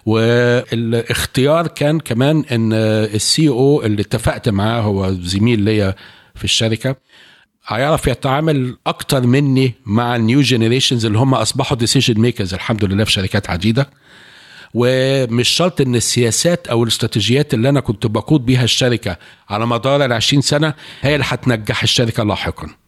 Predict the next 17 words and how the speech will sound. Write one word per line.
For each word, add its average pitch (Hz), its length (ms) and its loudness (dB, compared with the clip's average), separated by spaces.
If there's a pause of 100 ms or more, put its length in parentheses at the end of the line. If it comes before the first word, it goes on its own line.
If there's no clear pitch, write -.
(340)
فكان 131 380 0
لازم 143 540 2
آخد، 107 680 -2
آه، 95 420 0
خطوة 120 440 -2
جريئة 117 340 0
جدًا 120 320 0
جدًا، 117 460 0 (540)
وناس 104 960 2
كتيرة 123 320 -2
استغربت 117 600 -2
جدًا 110 340 -2
جدًا 107 300 0
إن 101 120 0
أنا 113 160 2
بعمل 104 320 0
كده، 104 340 -2